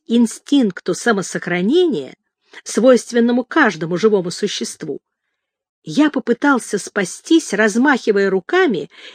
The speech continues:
и стараясь ухватиться за что-нибудь. Утопающие хватаются и за соломинку.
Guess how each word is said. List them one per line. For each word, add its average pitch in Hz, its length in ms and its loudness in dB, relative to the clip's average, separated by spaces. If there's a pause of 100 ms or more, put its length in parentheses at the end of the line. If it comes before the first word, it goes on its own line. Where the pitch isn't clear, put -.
и 254 100 4
стараясь 311 480 2
ухватиться 294 880 0
за 190 120 -2
что-нибудь. 160 720 -10 (920)
Утопающие 180 1080 0
хватаются 156 800 -4
и 190 60 4
за 185 160 0
соломинку. 277 880 -2